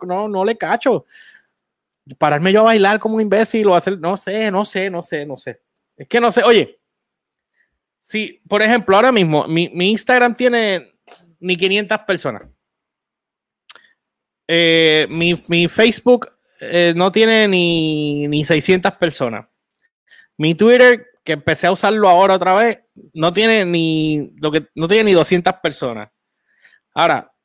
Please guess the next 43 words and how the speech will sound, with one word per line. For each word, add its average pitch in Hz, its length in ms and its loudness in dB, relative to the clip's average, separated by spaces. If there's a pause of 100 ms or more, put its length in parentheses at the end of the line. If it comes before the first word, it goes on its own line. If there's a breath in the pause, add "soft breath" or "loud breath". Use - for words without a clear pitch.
la 143 200 -2
página 196 240 2
de 202 60 2
Download 220 340 2
tiene 180 240 -2
catorce 151 500 -4
mil 185 320 0
trescientas 180 680 -2
o 156 180 2
y 147 80 0
pico. 135 440 -4 (640 soft breath)
La 147 180 0
de, 143 280 0
la 143 160 -4
revista 160 360 -2
Spark 190 300 -4
T 185 80 -2
V 202 120 -2
tiene 202 220 -2
quinientos 180 600 -2
y 175 60 2
pico 170 220 0
de 170 100 2
followers 151 500 -2
en 131 80 -16
Twitter. 123 440 -10 (460)
O 143 80 -10
sea, 156 420 0 (840)
y 139 80 -16
son 165 220 -2
páginas, 196 500 0
eh, 139 160 -4
aquella 175 300 0
yo 165 120 2
ni 175 120 -4
la 151 120 2
uso, 165 260 0
pero 120 200 -2
estas 156 240 -6
de 156 60 0
acá, 156 300 -2
tú 135 100 -12
sabes. 117 360 -4